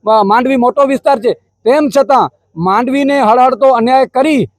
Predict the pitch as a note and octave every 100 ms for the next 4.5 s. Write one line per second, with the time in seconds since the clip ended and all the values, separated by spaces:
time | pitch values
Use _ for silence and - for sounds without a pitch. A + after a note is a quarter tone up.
0 | _ _ G#3 B3+ A#3+ A#3 A#3 C4 B3+ F#3+
1 | C4 A3+ A3 A#3+ B3 A#3+ G#3+ B3 B3+ B3+
2 | C4 B3+ B3+ B3+ C4 C4 C4 - _ -
3 | A3+ C#4 G#3+ G#3 B3+ C#4+ C#4 C4 C4 A#3
4 | B3+ C4+ A#3 G#3+